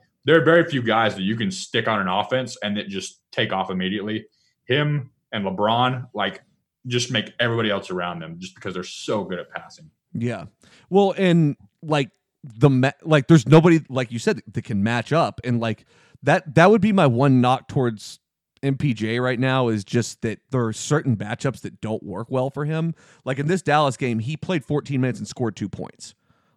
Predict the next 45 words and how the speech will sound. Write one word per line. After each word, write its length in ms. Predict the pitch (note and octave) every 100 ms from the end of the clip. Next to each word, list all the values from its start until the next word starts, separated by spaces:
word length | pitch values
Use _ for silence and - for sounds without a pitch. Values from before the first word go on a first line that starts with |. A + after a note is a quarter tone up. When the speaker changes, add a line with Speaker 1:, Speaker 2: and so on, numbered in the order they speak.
| -
Speaker 2:
Like, 160 | C3+
so 160 | - E3+
the, 100 | D3+
the 200 | - D3+ D#3
def-, 360 | B2 G3+ E3+ -
you 140 | D3+
know, 40 | D3
there 140 | D3+
are 40 | D3
defensive 500 | D#3 F#3 G#3 G3 B2
matchups 360 | B2 B2+ A2+
that 120 | - G#2
don't 220 | A#2+ A#2
work 260 | G2+ A#2
for 120 | - C3
him 160 | C3+
yet 200 | C#3 C#3+
because 380 | B2+ - B2 F#2+ - - _
he 140 | D3+
hasn't 320 | C3 C#3+ F3+
had 200 | A2+ C3
a 60 | A2+
chance 260 | - B2 -
to 60 |
develop 400 | A2 F#2 G#2+ A#2
his 200 | B2 G#2
game 500 | F#2+ G#2+ A2 A#2+ B2+ - _ _ -
in, 200 | B2+ A#2+
on 160 | C3 B2
an 100 | G#2
N 140 | A#2
B 240 | A2+ F#2 G2+
A 40 |
level 300 | A2 C3 C#3
yet. 220 | C#3+ D3
So, 100 | -
like, 220 | C#3 A2 -
things 260 | F3 F#3+
like 140 | D#3 C3+
that 140 | C3+
are 80 | A#2+
very 260 | G#2 A#2 F#2+
glaring 500 | G#2 G2+ G#2 A#2 B2
at 120 | -
times. 500 | C3+ C#3+ D3 D#3+